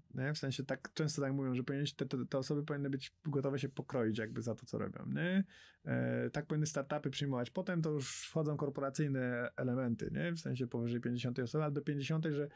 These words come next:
że powinni to być to, to, totalni ludzie, którzy jakby totalnie pasują culture fit, jak to ładnie mówią, czyli podobne wartości, podobne podejście do rzeczy.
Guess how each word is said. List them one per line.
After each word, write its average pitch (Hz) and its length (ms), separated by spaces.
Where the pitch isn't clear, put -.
że 135 100
powinni 151 320
to 143 120
być 139 260
to, 143 160
to, - 160
totalni 165 520
ludzie, 156 240
którzy 151 340
jakby 139 320
totalnie 147 380
pasują 135 600
culture 135 340
fit, 143 220
jak 123 140
to 127 100
ładnie 127 240
mówią, 165 400
czyli 135 500
podobne 147 280
wartości, 139 600
podobne 131 340
podejście 131 360
do 123 120
rzeczy. 123 520